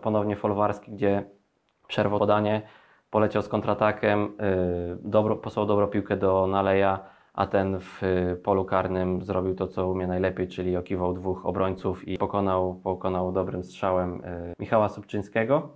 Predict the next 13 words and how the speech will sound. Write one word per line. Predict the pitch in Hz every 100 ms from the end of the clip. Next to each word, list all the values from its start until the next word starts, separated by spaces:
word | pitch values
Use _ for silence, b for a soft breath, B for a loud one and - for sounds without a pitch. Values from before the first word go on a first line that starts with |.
| - 101
Y, |
kolejne | 98 127 135 131
minuty | 127 127 120 117 110
to | - 110
były | 107 110 101
ataki | 104 107 104
pozycyjnie | 104 101 95 104 98
Troszyna. | 104 - 117 120 123 123 _ _ _ _ - -
Y, | 240 190 185
to | 185
oni | 104 110
sobie | - 107
stwarzali, | 104 - 107 104 101 101 98